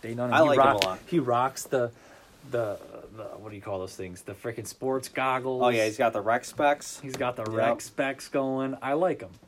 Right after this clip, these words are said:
Speaker 1: He's good. He's gonna probably be there for quite a while unless the Rangers, uh,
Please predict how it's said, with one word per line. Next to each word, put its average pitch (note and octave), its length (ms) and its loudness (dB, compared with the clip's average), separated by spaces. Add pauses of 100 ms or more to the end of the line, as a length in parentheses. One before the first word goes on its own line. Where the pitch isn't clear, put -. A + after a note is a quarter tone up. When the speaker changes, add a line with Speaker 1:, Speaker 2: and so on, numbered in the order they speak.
(140)
Speaker 1:
He's D3 180 -8
good. C3+ 460 0 (560)
He's D3+ 200 -4
gonna D3+ 180 0
probably C#3+ 280 -2
be A#2 140 -6
there A2+ 140 -4
for G#2+ 160 -12
quite A2 260 -8
a A#2 40 -4
while G2+ 380 -6
unless G2+ 260 -10
the G2+ 100 -12
Rangers, G#2 500 -10 (240)
uh, F2+ 300 -12